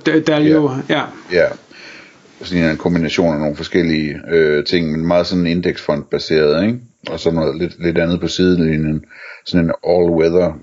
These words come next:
Speaker 2: løsning. Øhm, så det er jo super, og, og hans, han, hvad hedder det, hans bøger er, er gode, og, øhm, generelt,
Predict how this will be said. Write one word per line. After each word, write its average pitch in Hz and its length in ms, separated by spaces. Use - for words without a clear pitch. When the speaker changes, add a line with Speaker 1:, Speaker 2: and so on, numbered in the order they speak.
Speaker 2:
løsning. 85 560
Øhm, 78 800
så - 140
det 110 140
er 120 40
jo 113 60
super, 107 280
og, 80 200
og 85 60
hans, 90 280
han, 92 340
hvad 85 140
hedder 90 140
det, 80 100
hans 85 160
bøger 107 320
er, 78 80
er 82 140
gode, 95 460
og, 73 380
øhm, 78 920
generelt, 90 500